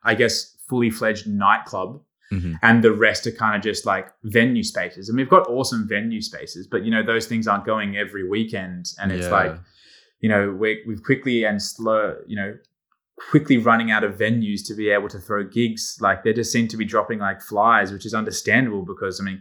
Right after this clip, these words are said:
Speaker 1: covid has just bore such a brunt on so many people and so many businesses. But it's like, I mean, I guess people are turning to, you know, the underground and, you know, doing a lot more sort of pop-up raves and
Speaker 2: Yeah.
Speaker 1: under the bridge raves and par-, beach parties, which is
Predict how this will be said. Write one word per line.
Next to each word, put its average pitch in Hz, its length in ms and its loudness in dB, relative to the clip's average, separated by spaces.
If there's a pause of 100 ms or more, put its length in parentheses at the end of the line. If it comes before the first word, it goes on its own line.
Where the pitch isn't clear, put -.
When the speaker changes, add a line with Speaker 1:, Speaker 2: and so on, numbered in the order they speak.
Speaker 1:
covid 107 280 -2
has 92 100 -6
just - 220 -14 (500)
bore 117 220 6
such 110 240 2
a 107 60 -4
brunt 107 420 0
on 107 100 -8
so 104 180 -6
many 104 180 -6
people 101 340 -8
and 95 80 -10
so 101 160 -8
many 98 180 -8
businesses. 101 580 -8
But 107 140 -8
it's 92 160 -8
like, 92 160 -4 (100)
I - 60 -18
mean, 95 300 -6 (280)
I 107 80 4
guess 110 140 6
people 113 320 0
are 107 60 -2
turning 107 400 -4
to, 101 280 0 (600)
you 110 80 2
know, 101 120 4
the 107 140 2
underground 104 500 2
and, 95 260 -6
you 110 100 -6
know, 101 120 -4
doing 104 280 -2
a 101 40 0
lot 98 220 0
more 101 160 -4
sort 101 180 -4
of 95 100 -6
pop-up 104 380 0
raves 101 480 0
and 95 300 -6 (280)
Speaker 2:
Yeah. 95 120 4
Speaker 1:
under - 140 6
the 104 100 4
bridge 107 400 -2
raves 101 480 4
and 98 220 -6
par-, 104 320 2
beach 110 240 2
parties, 104 320 4
which 139 140 2
is 127 160 2